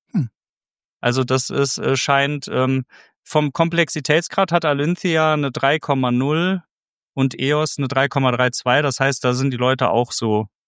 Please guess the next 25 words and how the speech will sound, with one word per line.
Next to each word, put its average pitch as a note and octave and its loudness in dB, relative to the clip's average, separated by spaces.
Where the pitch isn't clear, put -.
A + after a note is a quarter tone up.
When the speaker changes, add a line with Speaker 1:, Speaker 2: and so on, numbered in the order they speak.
Speaker 2:
ähm, G#2+ -4
eher A#2+ 2
im A#2 -2
ähnlichen A2+ 0
Bereich, G2 2
ne? G#2 -4
Speaker 1:
Es - -20
fühlt D#3 0
sich - -8
ganz D#3+ 2
schön C#3 0
hoch E3 0
an A#2 -6
für - -18
beide A#2+ -4
Spiele. B2+ -6
Speaker 2:
Ja, C#3 4
doch, F3 -2
du, E3 -4
also D3+ 0
bei D3+ 0
eos F3+ 0
musst F3+ -2
du F3 2
halt D#3 0